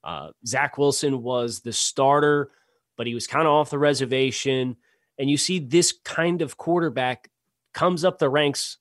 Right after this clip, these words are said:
There's one every single year. Last year, it was Joe Burrow. Out of nowhere, he was considered a,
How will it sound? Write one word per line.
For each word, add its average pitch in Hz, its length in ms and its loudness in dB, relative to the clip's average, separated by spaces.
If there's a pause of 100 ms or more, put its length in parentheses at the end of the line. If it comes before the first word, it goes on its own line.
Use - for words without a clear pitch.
(120)
There's 131 200 -2
one 113 440 2 (180)
every 147 340 2
single 131 360 2
year. 90 300 -8
Last 120 340 0
year, 147 80 2
it 139 60 0
was 135 160 -6
Joe 131 200 2
Burrow. 110 360 -4 (380)
Out 135 220 4
of 165 160 0
nowhere, 147 380 4
he 139 80 0
was 120 160 -4
considered 117 460 -4
a, 104 140 -6